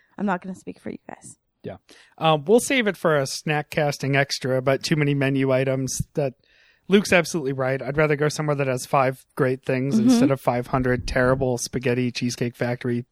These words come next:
Speaker 1: Yes.
Speaker 2: bullshit things.
Speaker 1: Oh my gosh.
Speaker 2: Uh,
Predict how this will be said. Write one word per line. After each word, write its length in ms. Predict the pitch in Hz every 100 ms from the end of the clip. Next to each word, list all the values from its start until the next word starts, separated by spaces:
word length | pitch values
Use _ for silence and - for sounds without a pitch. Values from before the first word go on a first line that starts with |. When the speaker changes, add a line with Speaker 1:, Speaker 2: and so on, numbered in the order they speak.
| -
Speaker 1:
Yes. 360 | 202 190 196 151
Speaker 2:
bullshit 360 | 123 - 120
things. 460 | - 117 113 117 -
Speaker 1:
Oh 40 | 185
my 80 | 175
gosh. 460 | 180 160 160 - - _ _ _ _ -
Speaker 2:
Uh, 340 | 131 117 113